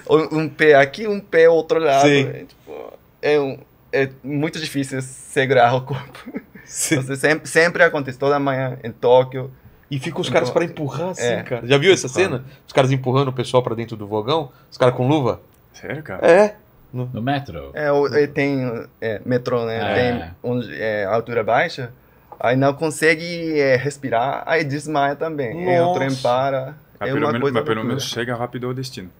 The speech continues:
Speaker 2: É.
Speaker 1: Chega, <laughs> é, chega rápido, mas é, sempre acontece.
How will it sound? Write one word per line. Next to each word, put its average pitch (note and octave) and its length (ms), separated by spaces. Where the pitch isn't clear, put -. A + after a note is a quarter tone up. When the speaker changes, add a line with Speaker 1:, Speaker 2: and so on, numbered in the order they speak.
Speaker 2:
É. - 100
Speaker 1:
Chega, C3+ 200
<laughs> - 240
é, - 240
chega C3+ 260
rápido, G#2+ 460
mas G#2 200
é, B2+ 240
sempre C#3+ 300
acontece. C3 480